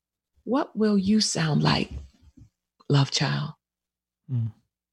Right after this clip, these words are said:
Speaker 1: And at the end of the essay that's in this book, the essay that's, um, at the beginning of the book, where I talk about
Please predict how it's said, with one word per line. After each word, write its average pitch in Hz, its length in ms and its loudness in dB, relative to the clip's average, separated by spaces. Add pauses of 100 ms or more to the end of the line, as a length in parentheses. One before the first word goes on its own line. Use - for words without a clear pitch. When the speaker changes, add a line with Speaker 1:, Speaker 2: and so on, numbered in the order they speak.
(1200)
Speaker 1:
And 220 240 6
at 220 140 4
the - 180 0
end 269 220 6
of 254 80 2
the 226 220 0
essay 185 640 -2
that's 202 280 -4
in 226 160 6
this 220 200 0
book, 180 420 -6 (1600)
the - 180 -2
essay 202 380 2
that's, 185 460 -10
um, 165 380 -12 (500)
at - 80 -12
the 185 60 -6
beginning 190 420 4
of 170 80 -2
the 165 100 0
book, - 300 -2 (640)
where 180 100 2
I 185 40 4
talk 208 320 2
about 185 400 0